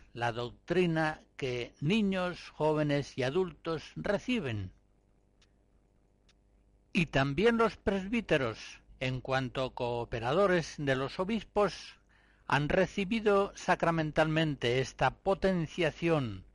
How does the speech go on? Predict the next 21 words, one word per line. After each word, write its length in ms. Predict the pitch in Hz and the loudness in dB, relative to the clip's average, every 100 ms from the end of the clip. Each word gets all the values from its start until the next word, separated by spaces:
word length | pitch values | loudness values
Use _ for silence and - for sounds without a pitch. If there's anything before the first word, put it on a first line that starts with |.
| - | -2
espiritual 880 | 127 - - 156 165 214 208 190 - - - | -2 -2 -4 -2 0 4 4 4 -4 -10 -2
para 220 | 127 135 | 0 0
predicar 580 | - 160 160 156 170 151 | 2 2 2 0 2 4
el 140 | 143 | 2
Evangelio. 720 | 123 127 120 127 107 101 92 - _ _ _ _ _ _ _ _ _ _ _ _ - | 0 -2 -2 -2 -2 -6 -10 -16 _ _ _ _ _ _ _ _ _ _ _ _ -4
Así 480 | 135 - 170 180 175 | -4 -2 0 2 2
lo 200 | 156 156 | 4 2
ha 80 | 170 | 2
creído 440 | 156 165 180 160 | 2 2 2 0
siempre 680 | - 214 247 214 208 208 - | 0 0 0 0 0 0 -2
la 100 | 202 | -4
Iglesia, 580 | 220 220 170 - 107 95 - _ _ _ - | -2 2 0 0 -8 -10 -16 _ _ _ -10
y 160 | 135 127 | 0 0
así 240 | - 226 | 0 -2
lo 120 | 196 | 0
enseña 420 | 143 - 196 170 139 | -2 -2 -2 -2 -2
claramente 580 | 175 160 151 180 160 | 0 2 2 0 0
el 80 | 139 | -4
Concilio 520 | 135 127 120 160 143 | -4 -6 -6 -4 -2
Vaticano 520 | 120 117 123 139 139 143 | 0 0 -2 -2 -2 -2
segundo 600 | 170 180 202 180 180 | -4 -2 -2 0 -2